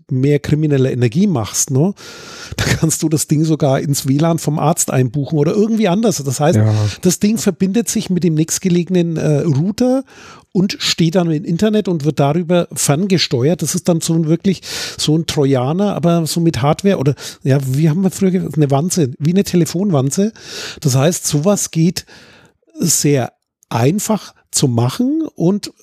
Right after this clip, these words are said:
Speaker 1: vor allem mit diesen zehn Minuten. Wie kommt man jetzt auf diese zehn Minuten? Also die spielen auch noch eine Rolle. Das heißt, einmal im Handbuch steht, also falls der Arzt das Handbuch gelesen hätte,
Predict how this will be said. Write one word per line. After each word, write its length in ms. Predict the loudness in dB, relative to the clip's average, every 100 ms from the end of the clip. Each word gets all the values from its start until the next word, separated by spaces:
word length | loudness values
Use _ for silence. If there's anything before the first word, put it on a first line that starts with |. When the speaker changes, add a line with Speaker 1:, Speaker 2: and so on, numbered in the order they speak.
| -4
Speaker 1:
vor 200 | 0 2
allem 340 | 2 0 -2
mit 240 | 0 -2 0
diesen 280 | 0 0 0
zehn 240 | 0 2
Minuten. 420 | 0 -2 -4 -2
Wie 80 | -2
kommt 300 | 0 -2 0
man 60 | 0
jetzt 140 | 2
auf 140 | -2
diese 240 | 0 0 0
zehn 260 | 2 0
Minuten? 360 | 2 0 -2 -2
Also 180 | 0 0
die 100 | 0
spielen 300 | 2 0 0
auch 160 | 0
noch 140 | 2 2
eine 160 | 2
Rolle. 320 | 2 0 0 -4 -12 -14 -12 -8
Das 140 | 0
heißt, 220 | 0 0 0
einmal 480 | 0 2 2 0 -2 _ _ -10 0
im 300 | 0 0 -2
Handbuch 460 | -6 _ -4 -2
steht, 360 | -4 2 2 2
also 220 | -2 -2 -6 -16 -20 _ _ -6
falls 600 | -2 0 0 0 -4 0
der 220 | 0 2
Arzt 400 | 0 0 -2 -2
das 180 | -2 0
Handbuch 440 | -2 0 -4 -2
gelesen 420 | 0 0 0 -2
hätte, 560 | -4 -2 -2 0 -2